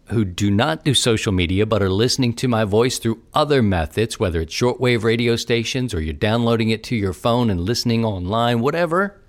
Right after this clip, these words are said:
feel free to drop me a line. I want to know what your interest and what your goals are, too. These are just a snapshot. But you can see there's so many diverse things. People want to do so many different facets. People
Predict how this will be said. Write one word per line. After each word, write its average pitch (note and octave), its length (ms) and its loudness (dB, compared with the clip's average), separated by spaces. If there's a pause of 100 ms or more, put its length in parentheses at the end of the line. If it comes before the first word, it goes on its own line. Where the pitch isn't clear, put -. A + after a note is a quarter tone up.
(960)
feel C3 160 -2
free C#3 220 -2
to C3+ 40 0
drop A#2+ 320 0
me C3 80 2
a C3 80 4
line. A2 340 2
I B2+ 120 0
want C#3+ 160 2
to C#3+ 40 0
know C3 140 2
what C#3 220 -2
your C#3 420 0
interest G#2 500 -6
and D#2+ 140 -4
what G2+ 160 -4
your G2+ 180 0
goals F2+ 460 -2
are, E2 320 -2
too. E2+ 480 -2
These G#2 240 2
are A#2 140 2
just A2+ 400 -4
a F#2 80 -6
snapshot. A2 920 -2 (1600)
But - 200 -8
you G#2 80 -2
can B2 140 -2
see D#3+ 220 0
there's F#2 200 0
so F2+ 220 0
many G2 220 2
diverse B2 580 -4
things. A2 320 0
People C3 260 -2
want B2 180 2
to B2 40 0
do A#2 240 0
so B2+ 240 -2
many B2+ 220 -2
different A#2 360 -4
facets. - 580 -2
People D#3 440 -4